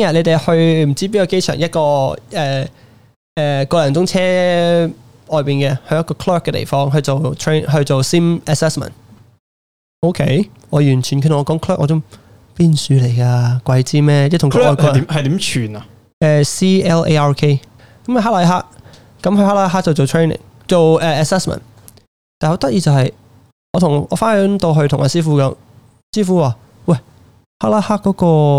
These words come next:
Speaker 1: train 係三二零嘅喎，你肯定係畀你？」唔知啊，佢噉講，我噉聽啦。
Speaker 2: <laughs>
Speaker 1: 過唔夠個零鐘，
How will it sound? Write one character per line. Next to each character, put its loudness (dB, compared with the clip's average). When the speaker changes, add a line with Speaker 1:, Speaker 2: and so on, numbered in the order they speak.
Speaker 1:
train 0
係 -2
三 -2
二 2
零 4
嘅 -8
喎， -8
你 0
肯 2
定 0
係 4
畀 0
你？」 2
唔 -20
知 -2
啊， 4
佢 -2
噉 0
講， 0
我 2
噉 0
聽 2
啦。 2
Speaker 2:
<laughs> -20
Speaker 1:
過 2
唔 2
夠 2
個 0
零 2
鐘， 0